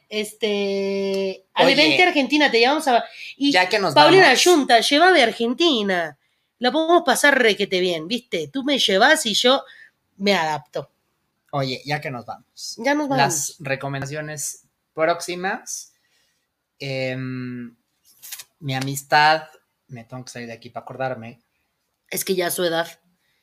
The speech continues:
Speaker 1: ya se le va
Speaker 2: No,
Speaker 1: la
Speaker 2: es que
Speaker 1: vida.
Speaker 2: traigo dos.
Speaker 1: Lo visita el italiano, Franco Deterioro.
Speaker 2: Traigo dos recomendaciones. Una la tengo muy clara, la otra no tanto. Antón Araiza, que
Speaker 1: ¿Ya
Speaker 2: se
Speaker 1: lo
Speaker 2: le
Speaker 1: vamos a
Speaker 2: ama.
Speaker 1: invitar?
Speaker 2: Ya lo vamos a invitar. Ay, sí lo tenemos que invitar porque va a estrenar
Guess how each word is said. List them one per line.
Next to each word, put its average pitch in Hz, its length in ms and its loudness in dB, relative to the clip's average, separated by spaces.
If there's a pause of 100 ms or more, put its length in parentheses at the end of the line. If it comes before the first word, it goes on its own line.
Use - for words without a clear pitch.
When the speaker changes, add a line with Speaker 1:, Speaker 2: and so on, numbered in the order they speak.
(420)
Speaker 1:
ya - 80 -20
se 185 160 -16
le - 140 -20
va 151 80 -12
Speaker 2:
No, 165 160 -2
Speaker 1:
la 151 60 -2
Speaker 2:
es - 60 -8
que 185 60 -6
Speaker 1:
vida. 180 100 -6
Speaker 2:
traigo 185 280 2
dos. 175 380 0
Speaker 1:
Lo 233 160 2
visita 277 360 2
el 285 140 4
italiano, 214 480 2
Franco 214 360 0
Deterioro. 156 540 -4 (880)
Speaker 2:
Traigo 160 260 -6
dos 165 160 -6
recomendaciones. 151 680 -6
Una 147 160 -6
la 143 140 -4
tengo 127 180 -10
muy 135 140 -8
clara, 156 360 0
la 127 140 0
otra 131 220 -4
no 135 120 -8
tanto. 147 300 -4 (1200)
Antón 147 320 -2
Araiza, 151 340 0
que - 80 -12
Speaker 1:
¿Ya 247 100 4
Speaker 2:
se 285 40 4
Speaker 1:
lo 311 60 6
Speaker 2:
le 311 80 6
Speaker 1:
vamos - 120 2
a 277 40 -2
Speaker 2:
ama. 240 80 -2
Speaker 1:
invitar? 180 400 -4 (160)
Speaker 2:
Ya 160 80 -10
lo 165 80 -14
vamos 233 260 -4
a 220 40 -10
invitar. 185 280 -10
Ay, 180 160 0
sí 240 140 -4
lo 254 100 0
tenemos 226 220 0
que 220 60 -8
invitar 185 420 -4
porque 135 240 -8
va 139 60 -4
a - 20 -4
estrenar 139 460 -8